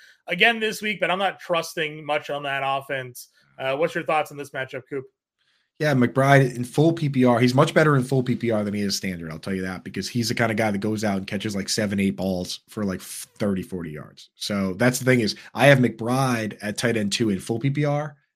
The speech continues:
Speaker 2: but in standard, I have George Kittle at.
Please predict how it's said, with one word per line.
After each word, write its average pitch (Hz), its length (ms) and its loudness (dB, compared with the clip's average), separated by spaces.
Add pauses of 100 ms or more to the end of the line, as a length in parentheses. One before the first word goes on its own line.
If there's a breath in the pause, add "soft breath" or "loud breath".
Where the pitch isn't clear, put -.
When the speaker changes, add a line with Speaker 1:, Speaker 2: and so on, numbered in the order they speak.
(120)
Speaker 2:
but 123 120 2
in 110 120 0
standard, 113 840 0
I 98 120 -8
have 98 120 -4
George 98 260 -4
Kittle 107 220 -4
at. 64 200 -14